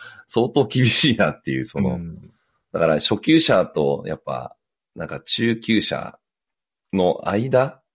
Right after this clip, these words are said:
Speaker 1: をフォローする人たちが、まあ、結局オージェーティーで今、各社さん苦労してやってたりするんで。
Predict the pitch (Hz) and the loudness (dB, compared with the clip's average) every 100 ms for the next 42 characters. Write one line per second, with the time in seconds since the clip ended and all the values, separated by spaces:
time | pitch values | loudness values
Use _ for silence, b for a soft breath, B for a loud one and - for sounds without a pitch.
0 | _ _ - 196 151 113 - 90 80 - | _ _ -4 -2 4 4 2 -2 -2 -6
1 | - - 73 69 71 71 - 160 165 135 | -8 -10 -10 -8 -10 -12 -4 -2 2 2
2 | 139 143 147 90 73 67 62 60 - _ | 2 0 0 0 0 -4 -6 -10 -14 _
3 | _ _ _ _ _ _ - 113 - 101 | _ _ _ _ _ _ -12 -8 -6 -4
4 | 71 64 65 107 76 - 64 62 - - | -4 -6 -6 -2 -2 -4 -10 -12 -16 -16
5 | - - 71 65 60 - | -16 -12 -10 -8 -10 -18